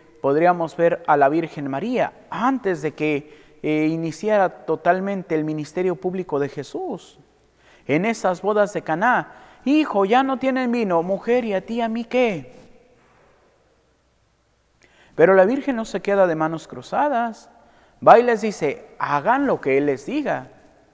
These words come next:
Y ahora sí que podríamos decir que forza a Jesús a hacer su primer signo, convertir esos seiscientos litros de agua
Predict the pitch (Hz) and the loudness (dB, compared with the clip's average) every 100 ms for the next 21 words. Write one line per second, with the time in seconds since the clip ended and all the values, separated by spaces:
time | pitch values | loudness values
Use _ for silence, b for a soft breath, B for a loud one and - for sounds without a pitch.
0 | _ _ b b b b 120 147 156 170 | _ _ b b b b 2 4 2 -2
1 | 165 156 135 139 170 170 143 127 170 165 | -4 -4 0 2 2 0 -8 -4 -4 0
2 | 143 120 - - - _ - 139 147 - | -2 -2 -6 -20 -20 _ 0 2 2 0
3 | 190 190 196 - 226 233 208 196 208 202 | -2 -2 -8 -8 -6 -6 -4 -4 -4 -6
4 | 190 156 139 151 156 151 - 226 262 113 | -8 -4 0 2 0 -2 -6 -6 -6 -10
5 | 110 - _ _ _ _ _ _ _ _ | -14 -20 _ _ _ _ _ _ _ _
6 | _ _ _ _ b b b 127 131 123 | _ _ _ _ b b b 0 2 0
7 | 120 147 170 - B B B 120 147 151 | -2 -4 -4 -8 B B B 0 0 0
8 | 160 160 - 127 123 - 175 175 160 151 | -6 -6 -4 -4 -4 -4 -4 -4 -4 -2
9 | 165 160 165 175 208 190 139 156 | -4 -4 -6 -4 0 0 0 -4